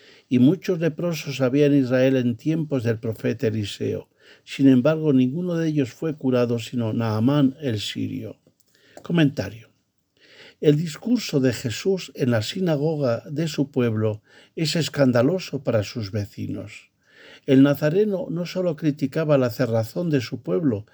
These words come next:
sino que anunciaba la salvación universal.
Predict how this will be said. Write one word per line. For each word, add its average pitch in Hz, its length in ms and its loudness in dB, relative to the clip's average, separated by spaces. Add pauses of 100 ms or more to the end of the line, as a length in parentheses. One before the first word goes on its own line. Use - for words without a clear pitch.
(220)
sino 156 300 0
que 151 100 0
anunciaba 151 640 2
la 131 120 0
salvación 120 640 -4
universal. 110 800 -4